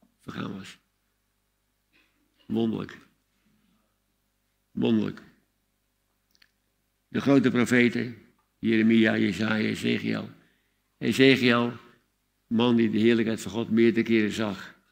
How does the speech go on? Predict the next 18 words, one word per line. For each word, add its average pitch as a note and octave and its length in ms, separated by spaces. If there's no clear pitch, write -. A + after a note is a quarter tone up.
Opgenomen C3 600
werd A#2+ 160
in A2+ 100
de G#2 60
hemel, A2+ 400
te-, A2+ 300
te-, A2 720
te-, A#2+ 400
ja, A2 260
opgenomen A#2+ 480
werd G#2+ 260
boven A2 300
Jeruzalem. G#2 580
De - 120
heerlijkheid A2 400
van - 80
God G2+ 200
zag. - 380